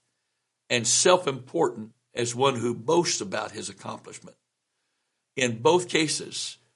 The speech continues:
self-will is operating. <laughs> That one's a mouthful, isn't it?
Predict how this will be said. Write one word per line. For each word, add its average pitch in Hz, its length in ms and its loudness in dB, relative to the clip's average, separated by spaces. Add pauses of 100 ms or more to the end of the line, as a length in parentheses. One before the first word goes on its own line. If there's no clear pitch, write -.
(180)
self-will 131 960 2
is 117 300 0
operating. - 720 -6
<laughs> - 40 -20 (3250)
That 156 180 4
one's - 160 -6
a 98 40 -10
mouthful, 104 440 -6
isn't 107 160 -2
it? - 120 -20